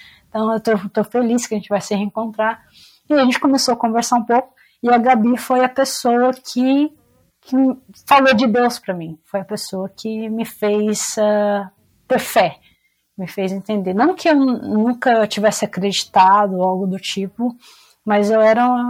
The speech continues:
assim, eu acreditava que tinha algo, mas eu não, não tinha uma fé que me daria forças pra enfrentar alguma coisa. E a atenção que eu recebi da Gabi nesse processo me ajudou muito,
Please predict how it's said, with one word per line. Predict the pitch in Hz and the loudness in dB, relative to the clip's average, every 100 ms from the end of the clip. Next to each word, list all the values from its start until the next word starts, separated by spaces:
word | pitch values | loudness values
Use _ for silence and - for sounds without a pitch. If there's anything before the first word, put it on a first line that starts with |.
| 240 226 - | -6 -12 -14
assim, | - 262 233 | -4 0 0
eu | 214 | 0
acreditava | 208 208 214 285 262 | -2 -4 0 2 2
que | 285 247 | 2 -2
tinha | - 254 | -2 2
algo, | 240 254 254 | 4 4 4
mas | 254 254 | 0 0
eu | 262 | 0
não, | 262 233 | 0 0
não | 247 240 | 0 0
tinha | - 277 | 0 2
uma | 254 | 2
fé | - - 269 240 262 262 - - - - | -2 -2 4 6 4 0 -18 -20 -20 -6
que | 247 | -2
me | 233 | 0
daria | 226 233 233 233 233 240 233 - - - | 4 4 6 4 2 0 0 -4 -16 -8
forças | - 262 247 233 226 214 | 0 4 4 2 -2 -2
pra | 214 | -4
enfrentar | 208 208 208 208 | -4 -4 -4 -4
alguma | 196 208 | -6 -8
coisa. | 190 190 165 - _ _ _ _ _ _ - - - - - | -6 -6 -8 -10 _ _ _ _ _ _ -20 -20 -20 -12 0
E | |
a | 226 | 2
atenção | 233 247 226 269 | 4 2 0 0
que | 262 | 2
eu | 269 | 2
recebi | 262 - 202 | 2 -2 -2
da | 214 240 | 0 2
Gabi | 220 208 214 | 2 2 2
nesse | 262 240 - | 0 -2 -2
processo | 226 214 - 196 220 - 240 | -2 -2 2 2 2 0 0
me | 240 | 2
ajudou | 202 220 233 | 2 2 2
muito, | 247 240 214 _ | 2 2 -2 _